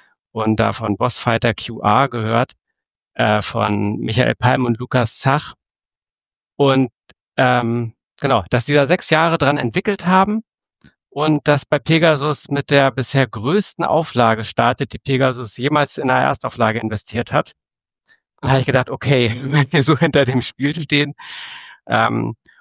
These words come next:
und ich hab tatsächlich, die haben mal so eine Familienedition von Talisman rausgebracht. Ich glaub, die waren nicht besonders erfolgreich mit so einem Backbuilding-Mechanismus. Das hatte ich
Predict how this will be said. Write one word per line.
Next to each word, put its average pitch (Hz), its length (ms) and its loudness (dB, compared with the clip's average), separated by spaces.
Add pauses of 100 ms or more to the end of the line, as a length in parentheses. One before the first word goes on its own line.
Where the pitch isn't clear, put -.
(100)
und 127 120 -2
ich 139 120 0
hab 156 140 -2
tatsächlich, 143 440 2
die 127 140 0
haben 135 100 2
mal 143 160 2
so 113 80 -4
eine 117 400 2
Familienedition 131 800 0
von 113 140 -6
Talisman 120 480 0
rausgebracht. 98 680 -4
Ich 101 120 -6
glaub, 101 200 -2
die - 120 -10
waren 101 160 2
nicht 127 180 -2
besonders 117 320 0
erfolgreich 147 640 0
mit 135 140 -8
so - 60 -4
einem 107 80 0
Backbuilding-Mechanismus. 139 1160 0
Das 117 180 -4
hatte 131 180 0
ich 117 140 -10